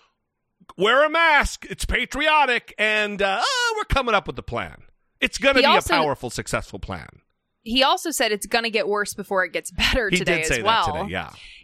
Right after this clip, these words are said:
Speaker 2: And that's after saying that it would suddenly disappear
Speaker 1: No, no, no.
Speaker 2: and all of these
Speaker 1: That it would miraculously disappear.
Speaker 2: I'm sorry, miraculously
Speaker 1: <laughs>
Speaker 2: disappear. So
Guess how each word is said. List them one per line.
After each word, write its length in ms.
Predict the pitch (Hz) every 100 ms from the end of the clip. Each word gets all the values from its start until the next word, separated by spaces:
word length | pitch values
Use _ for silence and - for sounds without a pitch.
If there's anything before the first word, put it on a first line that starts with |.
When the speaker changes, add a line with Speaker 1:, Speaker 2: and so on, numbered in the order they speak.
| _
Speaker 2:
And 220 | 214 226
that's 260 | 233 254 262
after 260 | 269 - 240
saying 340 | - 214 208
that 100 | 202
it 100 | 202
would 140 | 190 190
suddenly 420 | 208 190 190 185
disappear 600 | 175 - - - 180 220
Speaker 1:
No, 140 | 240
no, 100 | 240
no. 60 | 202
Speaker 2:
and 100 | -
all 240 | 165 196 208
of 120 | 175
these 240 | 190 180
Speaker 1:
That 120 | 196 196
it 60 |
would 140 | 190 170
miraculously 1000 | 180 160 185 226 - 165 135 - 120 110
disappear. 680 | 98 - 92 107 87 - - _ _ -
Speaker 2:
I'm 180 | 202 202
sorry, 400 | 180 131 139 160
miraculously 880 | 190 202 226 226 220 190 170 - -
Speaker 1:
<laughs> 40 |
Speaker 2:
disappear. 600 | 160 - - 143 135 151 _ _ - - _
So 460 | - - 269 247 240